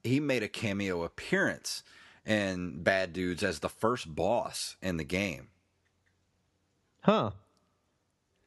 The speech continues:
Speaker 1: It
Speaker 2: That's
Speaker 1: says,
Speaker 2: neat.
Speaker 1: uh, "The N E S instruction manual, in addition to being short on <laughs> actual instructions, claims the reason Karnov is working with the ninjas is a mystery. The titular character of another Data East arcade ca-,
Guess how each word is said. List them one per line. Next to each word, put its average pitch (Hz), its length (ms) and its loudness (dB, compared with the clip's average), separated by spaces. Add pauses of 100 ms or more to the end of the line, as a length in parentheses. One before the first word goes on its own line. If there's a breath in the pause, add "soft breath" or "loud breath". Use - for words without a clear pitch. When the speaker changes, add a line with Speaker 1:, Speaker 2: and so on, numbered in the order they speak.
(120)
Speaker 1:
It - 60 0
Speaker 2:
That's 185 140 6
Speaker 1:
says, 113 200 2
Speaker 2:
neat. 110 60 2
Speaker 1:
uh, 95 280 -2
"The 104 200 0
N 143 120 2
E 180 160 0
S 160 180 0
instruction 127 600 0
manual, 101 480 0
in 101 180 0
addition 131 460 0
to - 120 -6
being 107 420 0
short 151 420 0 (340 loud breath)
on 120 220 2
<laughs> - 0 -
actual 127 560 2
instructions, 90 960 0 (340 loud breath)
claims 139 460 2
the 147 100 4
reason 135 420 0
Karnov 120 640 2
is 95 140 -2
working 113 440 0
with 107 140 0
the 107 100 0
ninjas 92 800 0
is 90 160 -2
a 92 80 2
mystery. 90 640 -2 (400 loud breath)
The 104 100 4
titular 131 460 0
character 120 440 2
of 90 100 0
another 151 420 2
Data 120 300 2
East 110 260 -2
arcade 101 460 0
ca-, 95 260 -4